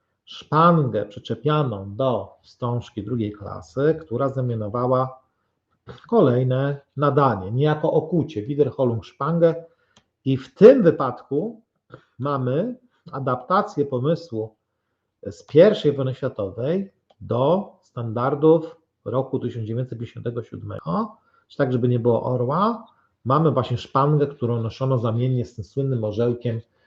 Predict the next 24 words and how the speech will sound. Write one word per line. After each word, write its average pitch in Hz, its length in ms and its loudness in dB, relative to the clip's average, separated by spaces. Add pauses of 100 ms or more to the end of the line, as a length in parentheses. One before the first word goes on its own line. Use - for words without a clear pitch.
przyczepianym 123 580 0
nad 107 200 -4
pierwszą 113 460 -2
klasą. 113 580 2 (600)
To, 117 360 0 (140)
którzy 113 280 0
ogl-, 110 200 -2
ci, 123 140 -6
którzy 113 240 0
oglądają 117 440 0
moje 107 160 -4
filmy, 139 300 -2
wiedzą, 117 340 -2
o 110 60 -4
co - 160 -2
chodzi 151 240 0
lub 123 400 -2
mają 117 180 -4
też - 140 -12
swoją 65 300 -6
wiedzę 71 180 -4
na 64 100 -2
ten 69 140 -4
temat. - 260 -8